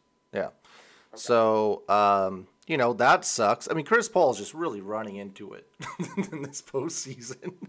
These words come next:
Speaker 1: <laughs> Everything
Speaker 2: And I
Speaker 1: that
Speaker 2: heard he's still in L A. Like, I don't think he's gonna play game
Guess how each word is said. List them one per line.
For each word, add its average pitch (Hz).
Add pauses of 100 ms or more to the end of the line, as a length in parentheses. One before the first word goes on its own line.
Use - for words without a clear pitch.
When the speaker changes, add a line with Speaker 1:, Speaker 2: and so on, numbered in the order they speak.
Speaker 1:
<laughs> -
Everything 160
Speaker 2:
And 147
I -
Speaker 1:
that 127
Speaker 2:
heard 214
he's -
still -
in 151
L 147
A. 160 (440)
Like, 117
I 123
don't 143
think 151
he's 139
gonna 127
play 127
game 120